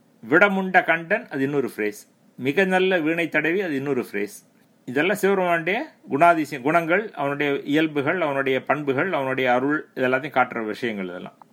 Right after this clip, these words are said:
"வேய் உரு தோழி பங்கன்" அப்படின்னா உமா-, உமாதேவியை ஒரு பங்கில் உடையவன் அர்த்தம்.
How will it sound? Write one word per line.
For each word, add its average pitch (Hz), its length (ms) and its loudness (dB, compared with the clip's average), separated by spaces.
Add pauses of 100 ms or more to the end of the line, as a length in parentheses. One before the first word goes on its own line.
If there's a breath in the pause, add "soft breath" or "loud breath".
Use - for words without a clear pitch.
(120)
"வேய் 170 480 2
உரு 175 420 2
தோழி 160 500 0
பங்கன்" 120 380 -2 (840)
அப்படின்னா 147 280 -8
உமா-, 175 400 0
உமாதேவியை 190 600 2
ஒரு 160 260 -2
பங்கில் 156 260 0
உடையவன் 131 440 0
அர்த்தம். 123 420 -6